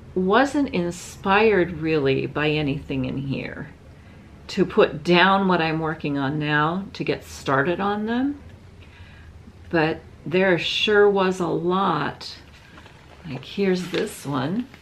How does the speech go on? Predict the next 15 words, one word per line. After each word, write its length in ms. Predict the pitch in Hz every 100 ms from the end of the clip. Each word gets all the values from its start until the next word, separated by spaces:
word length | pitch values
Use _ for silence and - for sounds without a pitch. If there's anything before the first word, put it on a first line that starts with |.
| - - - - - - - - - - - - - - - - - - - - - - - - - - - - - - - - - - - - _ _
That 280 | - 185 -
might 220 | 175 -
make 260 | 147 156 151
a 40 |
cute 460 | 135 - 170 - -
pillow, 560 | - 247 208 131 - 139
a 80 | -
small, 600 | - 196 190 175 135 170 - - - - - - -
um, 220 | 160 151
to 160 | 175 160
go. 440 | 165 147 143 147 -
I'm, 260 | 165 156 135
I'm 180 | 165 156
still 460 | - - 285 285
looking. 640 | 220 226 240 175 160 151